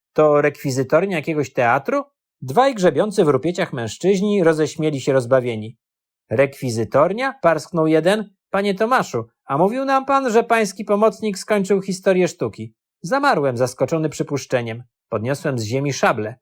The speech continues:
Była nieco zaśniedziała po wierzchu. Skóra pokrywająca pochwę popękała, ale zdobiące jelec drobne, błękitne kamyki lśniły jak świeżo wypolerowane. Przetarłem je dłonią.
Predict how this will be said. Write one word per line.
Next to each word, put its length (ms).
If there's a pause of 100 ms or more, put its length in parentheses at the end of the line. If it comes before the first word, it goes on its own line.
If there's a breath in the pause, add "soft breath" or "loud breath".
(340)
Była 200
nieco 260
zaśniedziała 580
po 140
wierzchu. 420 (240)
Skóra 460
pokrywająca 680
pochwę 580
popękała, 720 (160)
ale 220
zdobiące 560
jelec 320
drobne, 400
błękitne 500
kamyki 600 (120)
lśniły 520
jak 200
świeżo 400
wypolerowane. 760 (300)
Przetarłem 500
je 80
dłonią. 440